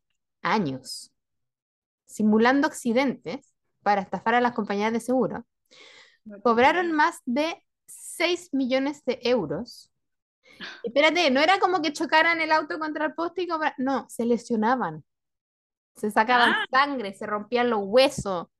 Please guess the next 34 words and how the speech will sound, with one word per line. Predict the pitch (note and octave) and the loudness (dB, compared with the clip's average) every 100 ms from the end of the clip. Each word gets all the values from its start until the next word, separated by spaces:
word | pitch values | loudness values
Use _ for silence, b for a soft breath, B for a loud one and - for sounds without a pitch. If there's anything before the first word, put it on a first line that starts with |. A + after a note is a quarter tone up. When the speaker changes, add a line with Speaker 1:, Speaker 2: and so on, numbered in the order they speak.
| _ _ _ - | _ _ _ -4
Speaker 2:
Ah, | G#3 G3 F3 D#3+ D#3 D3 D3+ D3 E3 G3+ | 2 4 4 0 -4 -6 -6 -6 -6 -4
pero | A3+ | -6
eso | A#3 | -6
es | A3+ | -10
ser | A3 A3 | -12 -8
huevón, | G#3+ D#3 D3+ D3+ D3 - | -10 -10 -14 -18 -18 -20
pues. | E3+ D4 _ _ _ | -20 -20 _ _ _
Speaker 1:
Eso | A3+ B3+ | -4 0
es | C#5 | 0
ser | B3 B3 | 0 -4
chanta, | - C3 D3 D#3 - | -4 0 0 -2 -12
huevón. | A#2 B2+ B2+ - _ _ _ _ _ _ | -14 -14 -14 -18 _ _ _ _ _ _
<laughs> | C#4+ - - - _ - | -8 -8 -14 -16 _ -4
Ahí | G3 | -4
está. | G#3 - C#3+ _ | -4 -10 -12 _
William | B3+ G4 F#4+ F#4 G4 - _ _ | 0 2 4 2 0 -8 _ _
Miss | A3 A#3+ G3 - - | 2 2 2 -4 -10
y | |
su | F#3+ G#3 | -6 -4
clan | D4 A3+ A#3 | 2 2 2
han | B3 | -2
estado | B3 - C4 | -4 2 2
más | B3 C4 | 4 2
de | B3+ - | 0 -2
una | F4+ F4 | -4 -4
década | F4+ F4 F4 | -2 -2 -2
estafando | C#4 B3+ B3 C4+ C4+ | -2 -6 -4 -2 -4
millones | C4 B3 C4+ D#4 D4+ | -4 -4 -2 -4 -2
de | C#4 | 0
dólares | B3+ C4+ C4 C#4+ | 2 2 0 -2
a | A#3+ | -4
diferentes | A3+ G#3+ A3+ A#3+ | -6 -6 -4 -2
empresas | A3+ A3 G#3 A3 | -4 -6 -4 -4
aseguradoras. | G#3+ G#3+ F#3+ C#3+ C3+ - | -2 -4 -2 -4 -6 -10